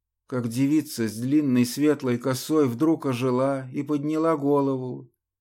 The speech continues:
Мирон струхнул на миг, не понимая, как она могла с жуткой раной на бедре и без пальцев ещё двигаться, а не орать от боли.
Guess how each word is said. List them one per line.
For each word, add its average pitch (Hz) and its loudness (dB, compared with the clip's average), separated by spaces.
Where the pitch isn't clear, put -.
Мирон 131 2
струхнул 135 0
на 147 0
миг, 110 -4
не 135 0
понимая, 135 0
как 139 0
она 120 0
могла 135 2
с 92 -10
жуткой 127 -4
раной 127 0
на 117 0
бедре 131 -4
и 139 0
без 143 -2
пальцев 139 -2
ещё 131 -2
двигаться, 117 -2
а 117 0
не 123 0
орать 123 -2
от 113 -4
боли. 95 -6